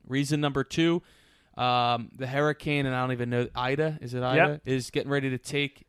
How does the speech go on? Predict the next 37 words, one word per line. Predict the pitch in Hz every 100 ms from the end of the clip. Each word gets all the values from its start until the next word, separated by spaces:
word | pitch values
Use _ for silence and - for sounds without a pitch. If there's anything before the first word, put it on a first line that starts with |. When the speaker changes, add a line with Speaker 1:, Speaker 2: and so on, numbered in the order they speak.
| _
Speaker 1:
and | 127 123 -
hit, | - 139 -
and |
if | 123
it | 120
hasn't | 127 131 123
yet, | 120 120 127 - _
uh, | 123 120 117 117
Speaker 2:
It |
has. |
Speaker 1:
Louisiana. | 123 127 131 123 117 131 135 135 131 120
Speaker 2:
It | 117
has, | 113 107 107
Speaker 1:
Uh, | 107
Speaker 2:
unfortunately. | - 127 127 120 127
Speaker 1:
unfortunately, | 123 - 156 156 - 135 131 135 127 123 - _ _ _ -
f-, | 123
um, | 120 117 113 117 - 131
L | 131
S | 127 -
U | 139 139
had | 131 127 120
to |
pack | - 139 135 139
up. | 131 123 _ _ _ _
I | -
think | 127
they | 127
went | 123
to, | 117
like, | 117 -
Houston | - 143 - 151
or | 143
something. | - 147 139 147 139 - _ _ _ _
All | 127 135
their | 131
gear, | 123 135 139 135 120